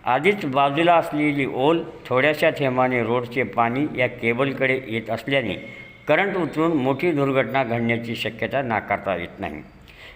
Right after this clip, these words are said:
केटीएल कंपनीच्या लापरवाहीमुळे नाहक नागरिकांचा बळी जाणार नाही याची दक्षता राष्ट्रीय महामार्गाच्या प्रकल्प संचालकांनी घ्यावी, अन्यथा काही दिवस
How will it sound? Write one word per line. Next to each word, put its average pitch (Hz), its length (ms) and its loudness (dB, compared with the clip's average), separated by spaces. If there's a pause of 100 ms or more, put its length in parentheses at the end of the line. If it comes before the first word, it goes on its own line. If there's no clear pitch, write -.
(200)
केटीएल 196 420 2
कंपनीच्या 175 680 2
लापरवाहीमुळे 143 960 2
नाहक 123 460 0
नागरिकांचा 123 720 0
बळी 113 280 -2
जाणार 104 400 0
नाही 113 240 -2 (300)
याची 110 320 0
दक्षता 113 500 0 (440)
राष्ट्रीय 143 520 0
महामार्गाच्या 151 800 2
प्रकल्प 147 480 -4
संचालकांनी 120 720 -2
घ्यावी, 110 400 0 (460)
अन्यथा 156 460 2 (400)
काही 147 280 2
दिवस 151 380 2